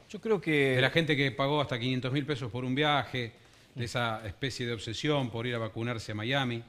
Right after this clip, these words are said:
Speaker 1: Yo creo que fue un problema de timing. Eh, el pasaporte sanitario que está a la vuelta de la esquina, las vacunas, eh, todo esto que estamos leyendo permanentemente en los medios va a mitigar
Speaker 2: Sí.
Speaker 1: y va a abrir el turismo. Pero no era el momento ahora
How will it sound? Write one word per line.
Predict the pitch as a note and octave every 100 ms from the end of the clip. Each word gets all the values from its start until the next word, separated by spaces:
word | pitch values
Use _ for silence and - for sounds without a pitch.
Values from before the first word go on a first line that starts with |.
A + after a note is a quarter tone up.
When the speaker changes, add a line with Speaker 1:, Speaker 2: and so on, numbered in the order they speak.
| - - _ _
Speaker 1:
Yo | F3
creo | F#3 G3+
que |
fue | D#3 F3
un |
problema | D#3+ D3 E3
de | C#3
timing. | A#2+ C3+ B2 A#2 A2 A2 - - - -
Eh, | - A#2 A#2 A#2+ C#3 - _ _ -
el |
pasaporte | A#2 A#2 C#3 F3+ F3
sanitario | D3 C3 B2 D#3+ E3+ C3+
que | A2+
está | G#2+ B2+ A#2
a |
la | A2
vuelta | A2 A#2+ A#2
de |
la | A2
esquina, | - D#3 D3+ B2+
las | A2
vacunas, | A2 G#2 E3+ D3 C#3 - - _ _ _ _ _ _ - _ _
eh, | A2 A2 A2 G#2+
todo | B2+ C3
esto | B2+
que | G#2+
estamos | A2 B2 A2
leyendo | G#2+ B2+ B2+ A2+ G#2
permanentemente | G2+ G2+ A#2 A2 A#2+ A2+
en | A2
los | A2+
medios | D3 C#3 A#2+
va | D#3+ C#3
a | - A2+
mitigar | A#2 A2 A#2 E3
Speaker 2:
Sí. | D3+
Speaker 1:
y |
va | B2
a |
abrir | C3 D3+
el | A#2
turismo. | G#2 G#2+ G2+ G2+ -
Pero | - A#2
no | D3
era | F#3+
el | D3+
momento | B2 D#3 C3+ G#2+ G#2+
ahora | - A#2 C#3 B2 D#3+